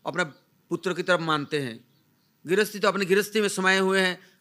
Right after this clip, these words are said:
और त्यागी लोग तो भगवान में समाये हुए हैं।" तो इनको समझाया,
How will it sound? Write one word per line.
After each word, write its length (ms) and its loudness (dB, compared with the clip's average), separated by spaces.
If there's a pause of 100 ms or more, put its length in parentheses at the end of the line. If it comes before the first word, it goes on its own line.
(100)
और 460 -4
त्यागी 220 4
लोग 180 4
तो 80 0
भगवान 300 2
में 100 0
समाये 300 2
हुए 220 0
हैं।" 280 -6 (920)
तो 160 4
इनको 220 2
समझाया, 680 2